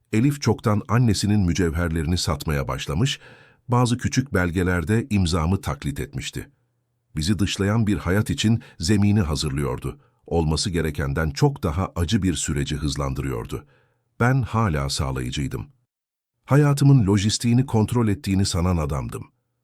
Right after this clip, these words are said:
Oysa kendi kızım varlığımın motorunu sabote ediyordu. Bu körlük, bu aşırı güven,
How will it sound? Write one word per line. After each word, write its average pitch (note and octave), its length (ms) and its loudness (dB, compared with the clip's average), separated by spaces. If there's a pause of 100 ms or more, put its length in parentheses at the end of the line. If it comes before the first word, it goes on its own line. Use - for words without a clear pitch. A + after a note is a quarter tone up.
(340)
Oysa E2 420 -2
kendi F#2+ 360 -2
kızım D2 440 -2
varlığımın E2+ 480 2
motorunu E2+ 520 0
sabote E2 500 -2
ediyordu. A#1+ 560 -8 (480)
Bu C#3+ 140 2
körlük, G#2 560 0 (300)
bu A#2 180 2
aşırı A2+ 280 0
güven, D2 480 -2